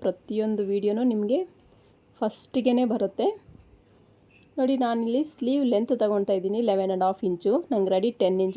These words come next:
ಬೇಕು. ನಾನು ಸ್ಲೀವ್ ಡೌನಿಂಗ್ ತೊಗೊಂಡಿದ್ದೀನಿ ತ್ರೀ ಇಂಚಸ್‌ಗೆ. ಈ ರೀತಿ ನಾನು ಸ್ಲೀವ್ ಅನ್ನೋದು ಕಟ್ ಮಾಡಿ ಇಟ್ಕೊಂಡಿದ್ದೀನಿ. ನೋಡಿ,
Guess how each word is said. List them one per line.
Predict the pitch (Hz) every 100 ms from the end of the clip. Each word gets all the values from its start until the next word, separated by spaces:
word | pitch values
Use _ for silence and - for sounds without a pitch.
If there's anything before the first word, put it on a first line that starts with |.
| 175
ಬೇಕು. | 170 214 349 - _ -
ನಾನು | 214 214
ಸ್ಲೀವ್ | 220 220 190
ಡೌನಿಂಗ್ | 190 196 202 190
ತೊಗೊಂಡಿದ್ದೀನಿ | 175 175 180 247 339 -
ತ್ರೀ | 214 202
ಇಂಚಸ್‌ಗೆ. | 170 175 - 196 403 - _ _ _ _ _ _ _ _ _ _ _ _ _ _ _ - - _ _ - 220
ಈ |
ರೀತಿ | 202 208 196
ನಾನು | 196 320 415 _ - _ -
ಸ್ಲೀವ್ | 202 196
ಅನ್ನೋದು | 185 226 220
ಕಟ್ | 196 180
ಮಾಡಿ | 170 165
ಇಟ್ಕೊಂಡಿದ್ದೀನಿ. | - 175 165 175 269 427 _ _ _ _ _ _ _ _ _ _ _ _ _ _ _ _ _ _ _ - 202
ನೋಡಿ, | 208